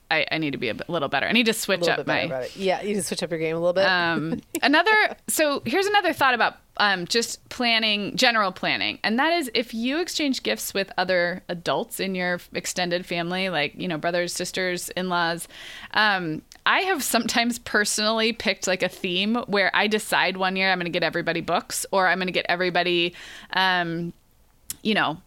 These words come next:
Speaker 1: a piece of art, or I'm gonna get everybody something related to cooking and kitchen. And just having, like, like,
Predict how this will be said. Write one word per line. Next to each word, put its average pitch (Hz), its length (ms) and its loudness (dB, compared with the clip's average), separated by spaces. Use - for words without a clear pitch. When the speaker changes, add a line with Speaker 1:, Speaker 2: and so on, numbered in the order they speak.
Speaker 1:
a 185 60 -2
piece 190 240 -2
of 175 60 0
art, 170 320 4
or 170 560 2
I'm 175 80 0
gonna 175 100 -2
get 175 180 0
everybody 175 640 2
something 190 380 0
related 175 340 2
to 185 80 -2
cooking 180 380 -2
and 170 100 -2
kitchen. 214 540 0
And 220 160 2
just 277 240 2
having, 392 320 0
like, 233 260 2
like, 214 240 0